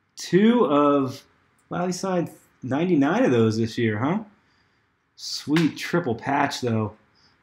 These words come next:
Players Collection, Harry Carson, nice auto.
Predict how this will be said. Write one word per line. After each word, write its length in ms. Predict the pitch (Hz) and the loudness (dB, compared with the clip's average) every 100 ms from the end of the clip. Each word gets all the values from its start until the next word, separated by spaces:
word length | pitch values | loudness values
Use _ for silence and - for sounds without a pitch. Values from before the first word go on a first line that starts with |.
| _ | _
Players 460 | - 143 170 165 | 0 4 4 4
Collection, 600 | - 147 147 147 - 147 | 0 0 0 0 -2 -2
Harry 380 | 135 131 151 156 | 0 2 4 4
Carson, 500 | 147 131 127 120 135 | 4 2 2 0 0
nice 380 | 113 123 127 - | 2 4 2 -2
auto. 560 | 120 117 117 120 117 | -2 0 2 0 -4